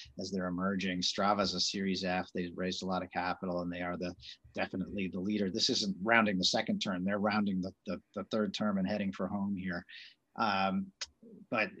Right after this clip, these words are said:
it's, it's, it's a, it's a company that, uh, does score very high, so it's definitely worth talking about.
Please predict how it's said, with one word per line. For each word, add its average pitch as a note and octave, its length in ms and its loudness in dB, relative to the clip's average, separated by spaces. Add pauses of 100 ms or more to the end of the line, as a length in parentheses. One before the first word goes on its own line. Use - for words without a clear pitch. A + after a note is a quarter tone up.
(100)
it's, B2 260 -4
it's, - 380 -4
it's A2+ 300 -2
a, A2 100 6
it's G#2 360 2
a G2 40 -4
company G2+ 420 -2
that, F#2 220 0 (200)
uh, F#2+ 100 2 (160)
does A2 220 4
score G2+ 260 0
very F#2 200 2
high, F2+ 280 2
so F2 240 0
it's - 240 -6
definitely F#2 340 -4
worth F2 200 -6
talking E2+ 360 -6
about. D2+ 240 -6